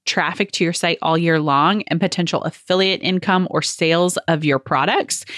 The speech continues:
then I highly suggest you get on that. We'll put a link into the show notes as well. The last is, or there's two more, tip of the month. One of the tips is try pinning more content than you save. Since eighty percent of what is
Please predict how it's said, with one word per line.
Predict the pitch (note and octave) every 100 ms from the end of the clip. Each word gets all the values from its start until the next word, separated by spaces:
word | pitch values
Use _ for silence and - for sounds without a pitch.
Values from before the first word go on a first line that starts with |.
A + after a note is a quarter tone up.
| - - -
then | G3
I | A3+
highly | A3+ A#3 C4+
suggest | - G3 F#3 -
you | F#3
get | D#3+ D#3+
on | - C#3 C3+
that. | A#2 -
We'll | - D#3+
put | A3
a | G3
link | F3+ E3 E3+
into | D#3 D3+ _ - - D#3+
the |
show | C#3+ D3+
notes | C#3 C3 -
as | -
well. | B2+ A2 - _ -
The | G3
last | G3 G3+ A#3+ D4 - D3+
is, | D#3+ D#3+ F3
or | - E3 D#3
there's | - D#3+ -
two | -
more, | E4 D#3 E3+ D4 - - - - -
tip | - E4
of | F#4+
the | C4
month. | G3+ - C#4 - - -
One | C4
of | E4+
the | G#4
tips | - C#4 -
is | A#3
try | - C#4 B3+
pinning | E4 - C4+ B3 A#3
more | G#3+ G#3 G#3+
content | A3 - G3+ F#3 F3+ - F3 -
than | D#3+ E3 E3
you | D#3+ E3 E3
save. | - - - F3+ C#3 C2+ - - -
Since | - G3+ G3 -
eighty | G#3+ D4+
percent | F4 C#4 A#3 A3 G3
of | - E3+
what | F3
is | E3+